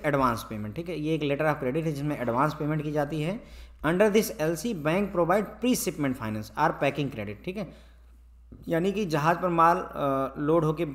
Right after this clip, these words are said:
आ जाने से पहले का जो लोन होता है उसे प्रोवाइड करता है to exporter for manufacturing the goods to be exporter। जिस सामान को आपको एक्सपोर्ट करना है उसको बनाने के लिए जो भी पैसों की ज़रूरत है उसके लिए जब लोन दे दे बैंक तो उसे ही रेड क्लॉज एलसी कहा जाता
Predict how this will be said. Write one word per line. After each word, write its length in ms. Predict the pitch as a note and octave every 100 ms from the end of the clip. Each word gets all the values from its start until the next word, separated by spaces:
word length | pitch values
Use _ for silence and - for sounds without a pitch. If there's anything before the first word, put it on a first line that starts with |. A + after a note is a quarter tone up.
| -
आ 100 | C3
जाने 320 | C3+ C3+ D3
से 120 | E3 E3
पहले 340 | D3+ C#3+ E3
का 100 | D#3+
जो 340 | D#3 D3+ - -
लोन 280 | D#3+ D#3 D#3
होता 220 | C3+ D#3+
है 100 | F#3
उसे 300 | E3 F3+ F#3 - - -
प्रोवाइड 340 | D3+ D3+ E3+ F#3
करता 260 | F#3 G3
है 180 | F3 G#3+ - - - -
to 120 | F#3+
exporter 400 | F3 - D#3+ F#3+
for 180 | A3+ F#3+
manufacturing 680 | E3+ D3+ D3+ D3+ C#3 D3+ D#3
the 100 | C#3+
goods 220 | C3+ E3+ - - - - -
to 60 | D3+
be 100 | G#3+
exporter। 420 | - - A2 G#2+ - - - -
जिस 280 | C3+ G#3 -
सामान 400 | E3 D#3 F3 G3
को 140 | G3
आपको 280 | F3 F3 G3
एक्सपोर्ट 440 | - - F3 D#3
करना 180 | B2 A2
है 100 | G#2+
उसको 200 | A#2 F3
बनाने 420 | C#3+ C#3+ D3 F3+
के 80 | F3
लिए 100 | F#3
जो 180 | D3 D#3
भी 240 | D3+ F#3 F#3 - - -
पैसों 300 | D3+ D3+ G3
की 100 | E3+
ज़रूरत 320 | C#3+ C3+ C3+
है 180 | C#3 G3+ - - -
उसके 280 | F3+ - A3+
लिए 180 | G3+
जब 120 | E3 D#3+
लोन 300 | D3+ D#3 D3
दे 100 | C3+
दे 120 | B2+
बैंक 260 | B2+ F3 F3+
तो 80 |
उसे 160 | D3 D#3+
ही 100 | D#3+
रेड 220 | C#3 C#3
क्लॉज 260 | C3 B2+ C#3+
एलसी 300 | B2+ A2 C3
कहा 200 | B2 G#2+
जाता 340 | G#2 G2 E3+